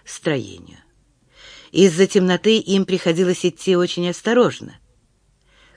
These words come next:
«Кажется, пришли. Я нащупал плющ. Подожди-ка, Мишель, сейчас попробую найти дверь». «Нелегко же мне придётся», проворчал тот.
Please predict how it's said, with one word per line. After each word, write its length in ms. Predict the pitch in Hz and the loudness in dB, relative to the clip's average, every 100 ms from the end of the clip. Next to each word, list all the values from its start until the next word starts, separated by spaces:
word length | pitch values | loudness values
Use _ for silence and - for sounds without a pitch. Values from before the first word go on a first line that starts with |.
| - | -2
«Кажется, 380 | 196 190 - | 0 0 -2
пришли. 600 | 196 240 214 - 139 131 - _ _ _ _ - - | -2 -2 -2 -4 -6 -8 -12 _ _ _ _ -20 -8
Я 260 | 160 190 185 | 2 4 6
нащупал 540 | 196 185 220 208 214 | 4 2 0 0 -2
плющ. 600 | 196 247 269 - - - _ _ _ - - | 0 0 0 -2 -12 -18 _ _ _ -20 -8
Подожди-ка, 600 | - 220 285 285 277 - 175 | 0 4 6 6 2 2 2
Мишель, 500 | 160 - 143 120 110 - - | 0 0 0 0 -2 -16 -16
сейчас 480 | - 208 - 226 233 | 0 2 4 2 2
попробую 680 | - 190 196 277 262 262 | 0 2 4 4 4 2
найти 380 | 226 185 180 247 | 2 0 0 -2
дверь». 540 | 214 190 185 123 - _ _ _ _ _ _ _ _ | -4 -2 -2 -4 -8 _ _ _ _ _ _ _ _
«Нелегко 720 | 160 175 175 - - 220 196 | -2 4 4 4 4 4 6
же 100 | 208 | 4
мне 220 | 247 269 | 2 2
придётся», 560 | 262 262 202 180 127 - | 2 0 2 2 2 -6
проворчал 560 | 127 139 127 127 113 101 | -6 -4 -4 -6 -10 -10
тот. 400 | - - - | -18 -20 -20